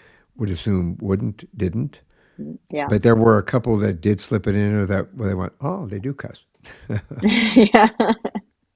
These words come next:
Speaker 2: Yeah.
Speaker 1: So, yeah, from
Speaker 2: So,
Speaker 1: that
Speaker 2: it was
Speaker 1: perspective,
Speaker 2: good. It was cute.
Speaker 1: it was good.
Speaker 2: I
Speaker 1: I
Speaker 2: mean,
Speaker 1: liked it.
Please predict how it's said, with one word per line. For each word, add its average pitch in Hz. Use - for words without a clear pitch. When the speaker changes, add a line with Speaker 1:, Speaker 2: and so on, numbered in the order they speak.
Speaker 2:
Yeah. 127
Speaker 1:
So, 98
yeah, 135
from 120
Speaker 2:
So, 117
Speaker 1:
that -
Speaker 2:
it 107
was 381
Speaker 1:
perspective, 440
Speaker 2:
good. -
It -
was 277
cute. 226
Speaker 1:
it 165
was 127
good. 123
Speaker 2:
I 262
Speaker 1:
I -
Speaker 2:
mean, -
Speaker 1:
liked 123
it. -